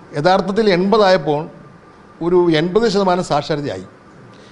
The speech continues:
എൺപത് കഴിഞ്ഞ് മുകളിലേക്ക് കൂട്ടുക എന്നുള്ളത് പ്രയാസമാണ്. കാരണം എന്താ? പ്രായം ചെന്ന ആളുകൾ പലർക്കും നിരക്ഷരരാണ്, എഴുത്തും വായന അറിയില്ല. അവർക്ക് വയോജന വിദ്യാഭ്യാസത്തിലൂടെ, അനൗപചാരിക വിദ്യാഭ്യാസത്തിലൂടെ സാക്ഷരത നടത്തുക എന്ന ഒരു യജ്ഞമാണ് നടത്തിയത്.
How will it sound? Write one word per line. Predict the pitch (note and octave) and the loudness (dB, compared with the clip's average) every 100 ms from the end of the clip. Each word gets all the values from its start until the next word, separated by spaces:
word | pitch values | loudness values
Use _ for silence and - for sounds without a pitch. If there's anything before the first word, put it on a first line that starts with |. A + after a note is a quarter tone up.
| - C#3+ D3 | -10 -2 0
എൺപത് | G3 A#3 G3 | 2 2 2
കഴിഞ്ഞ് | G3+ G3 E3+ | 2 0 0
മുകളിലേക്ക് | D#3+ G3 G#3 G#3 F#3 - - | 0 0 -2 -2 -6 -8 -10
കൂട്ടുക | D3+ D3 E3 | -8 -2 -2
എന്നുള്ളത് | D#3 C#3 D3 | -2 -4 -4
പ്രയാസമാണ്. | B2 A#2+ G#2 F2+ G2 | -6 -6 -8 -12 -8
കാരണം | C#3+ D3+ | -4 -4
എന്താ? | C#3 B2 - - - - | -4 -8 -14 -20 -20 -6
പ്രായം | - C#3+ G3+ G#3 | 0 2 2 2
ചെന്ന | G3+ F3+ | 0 2
ആളുകൾ | D#3 D#3 C3+ | 0 -2 -4
പലർക്കും | C3 - C#3+ | -6 -6 -6
നിരക്ഷരരാണ്, | A#2+ A#2 A2+ E2 - - - - - | -6 -8 -10 -12 -20 -20 -20 -14 -6
എഴുത്തും | C#3 E3 | -2 0
വായന | C3 C3 | 0 0
അറിയില്ല. | G#2+ G2+ F2 - - - - - - - B2+ | -4 -8 -14 -18 -20 -20 -20 -16 -14 -8 0
അവർക്ക് | D#3 G#3 G3+ A#3+ A#3 - - - | 2 2 2 2 0 -2 -8 0
വയോജന | C#3+ F#3 G#3+ G#3+ | 2 4 2 0
വിദ്യാഭ്യാസത്തിലൂടെ, | D#3+ E3 D#3 D3 A#2+ A#2+ A#2 A2+ - - | 0 -2 -2 -2 -4 -10 -10 -10 -12 -8
അനൗപചാരിക | C#3 G3 G3+ G3+ G3 D#3 | -2 0 2 2 2 -2
വിദ്യാഭ്യാസത്തിലൂടെ | B2+ C#3 C3 A2+ G2 G2+ D3 - - - | -4 -4 -4 -6 -10 -12 -14 -18 -20 -8
സാക്ഷരത | C3 C#3+ E3 F#3 E3+ | -2 -2 -2 -4 -4
നടത്തുക | D3 D#3 D3 | -4 -2 -4
എന്ന | C#3+ C#3+ D3 | -4 -6 -4
ഒരു | C3+ | -2
യജ്ഞമാണ് | C3+ F3+ E3 C#3 A#2+ | -2 -2 -2 -2 -4
നടത്തിയത്. | G2+ F#2+ | -10 -16